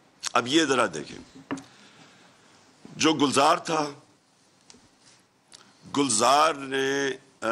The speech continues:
गुलजार के बैंक अकाउंट में पचास लाख रुपया आता है। कौन पचास लाख रुपया देता है? एक कोई औरंगजेब होता है,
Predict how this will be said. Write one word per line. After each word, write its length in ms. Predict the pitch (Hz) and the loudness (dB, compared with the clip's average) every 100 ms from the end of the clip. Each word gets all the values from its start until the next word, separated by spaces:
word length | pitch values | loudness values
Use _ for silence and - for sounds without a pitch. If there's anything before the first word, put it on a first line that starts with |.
| 117 120 | -2 -2
गुलजार 540 | - 120 101 120 139 151 | -4 -4 0 2 2 2
के 200 | - 147 | -2 -2
बैंक 400 | 110 87 131 127 | 0 0 0 0
अकाउंट 400 | 117 117 117 113 | -2 0 0 -2
में 140 | 123 | -4
पचास 480 | - 110 120 123 - | -4 0 2 4 2
लाख 200 | 110 104 | 0 -2
रुपया 260 | 92 - 90 | -6 -6 -6
आता 260 | 82 - | -6 -14
है। 80 | 67 - _ _ _ - - _ _ | -18 -20 _ _ _ -20 -20 _ _
कौन 260 | 117 143 156 | 2 2 2
पचास 480 | 151 151 151 151 143 | 0 2 2 2 0
लाख 280 | 151 151 - | 0 -2 -10
रुपया 300 | 131 151 151 | -6 -2 0
देता 340 | 143 143 156 | -2 -2 -4
है? 260 | 160 151 _ _ _ _ - - - _ _ _ | -4 -8 _ _ _ _ -20 -20 -20 _ _ _
एक 240 | 147 170 165 | 0 0 0
कोई 140 | 170 | 0
औरंगजेब 640 | 147 139 147 170 156 165 135 | 2 4 4 2 0 0 0
होता 400 | 123 131 127 117 | -2 0 0 0
है, 140 | 117 | -2